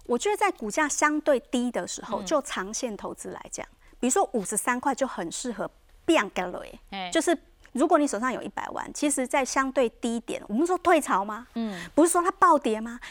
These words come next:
Speaker 1: 又遇到防疫险啊。
Speaker 2: 对。
Speaker 1: 惨中加惨的惨王，那个时候其实你蛮适合是一次给它下去。
Speaker 2: 嗯。
Speaker 1: 啊，一次下去的话，如果说是一次投入一百万，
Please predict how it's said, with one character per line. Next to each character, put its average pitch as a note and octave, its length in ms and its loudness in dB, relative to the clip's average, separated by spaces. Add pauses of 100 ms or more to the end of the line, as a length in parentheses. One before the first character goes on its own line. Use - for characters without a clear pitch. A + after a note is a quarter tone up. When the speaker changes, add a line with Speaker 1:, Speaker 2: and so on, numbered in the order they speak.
Speaker 1:
又 G4 120 4
遇 F4+ 80 6
到 F4+ 140 6
防 C4+ 240 0
疫 D#4+ 120 8
险 F#3 300 0
啊。 F#3+ 140 -10
Speaker 2:
对。 - 80 -16 (300)
Speaker 1:
惨 A#3 340 4
中 F#4 200 4
加 F#4 200 6
惨 F#3 200 -2
的 G#3 100 -6
惨 F#3 340 2
王， F3 300 -2
那 D4 100 2
个 C4 100 0
时 - 240 0
候 F#3+ 340 2
其 D4 200 0
实 D4 120 2
你 G#3 240 2
蛮 F#3+ 220 -2
适 B3+ 220 -2
合 D#3 100 -4
是 - 100 -8
一 F#3 120 -8
次 - 160 -8
给 - 100 -6
它 - 80 -8
下 - 240 -12
去。 - 220 -14 (320)
Speaker 2:
嗯。 A3 260 -6
Speaker 1:
啊， G3+ 260 4
一 C#4 80 0
次 F#4 220 4
下 E4+ 220 6
去 C4+ 180 2
的 F#3+ 100 6
话， F#3+ 300 2 (360)
如 D4+ 120 4
果 G#3+ 180 8
说 A#3 200 2
是 B3 160 -2
一 G#3+ 100 -4
次 B3+ 140 -2
投 G3 140 -2
入 G#3 120 -2
一 A3+ 40 -6
百 - 180 0
万， - 240 0